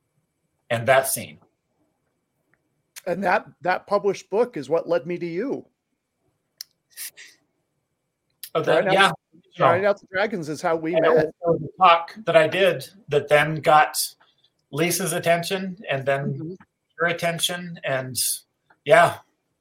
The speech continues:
Speaker 1: um, that's the basis of my friendship with Tracy.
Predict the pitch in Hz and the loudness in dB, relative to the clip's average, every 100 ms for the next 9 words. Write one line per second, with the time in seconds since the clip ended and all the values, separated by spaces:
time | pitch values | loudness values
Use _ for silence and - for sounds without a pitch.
0 | _ - 117 127 127 139 - 107 - 147 | _ -8 -4 -2 0 -2 -2 -10 -6 -4
1 | 147 170 - 131 135 131 135 139 - 151 | -4 -2 -2 -2 -6 -4 -6 -6 -10 -10
2 | 143 - 151 156 - 92 | -10 -6 -4 -4 -6 -10